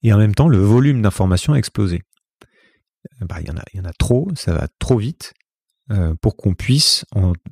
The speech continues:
vraiment en tirer quelque chose. Et on ne sait plus quoi croire, en fait, et, euh, sur quoi s'attarder. Et certains de nos tiers de confiance, dont je parlais tout à l'heure, qui nous permettent de faire sens du monde, sont devenus de plus en plus douteux, et donc on doute. Et même quand ces tiers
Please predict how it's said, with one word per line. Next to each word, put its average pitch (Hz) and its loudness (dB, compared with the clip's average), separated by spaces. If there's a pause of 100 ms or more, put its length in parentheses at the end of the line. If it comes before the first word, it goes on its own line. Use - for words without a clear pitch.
vraiment 98 2
en 117 2
tirer 117 2
quelque 101 0
chose. 120 -2 (760)
Et 123 2 (120)
on 104 2
ne 101 4
sait 92 0
plus 127 0
quoi - -4
croire, 85 -6
en 110 -16
fait, - -16 (140)
et, 82 -6
euh, 80 -4 (260)
sur - -4
quoi 104 0
s'attarder. - -4 (800)
Et 190 2
certains - 0
de 131 4
nos 110 4
tiers 123 0
de 107 4
confiance, 147 -2
dont 101 0
je - -12
parlais 92 2
tout - -4
à 95 4
l'heure, 139 2
qui - -4
nous 87 0
permettent 98 2
de 82 0
faire - -6
sens 104 2
du 98 0
monde, 156 4
sont 107 0
devenus 98 2
de 117 4
plus - -6
en 101 4
plus 123 -2
douteux, 101 0 (560)
et 117 4
donc 110 -4
on 117 4
doute. 85 -4 (1300)
Et 107 2
même 151 4
quand 123 0
ces 107 0
tiers 139 0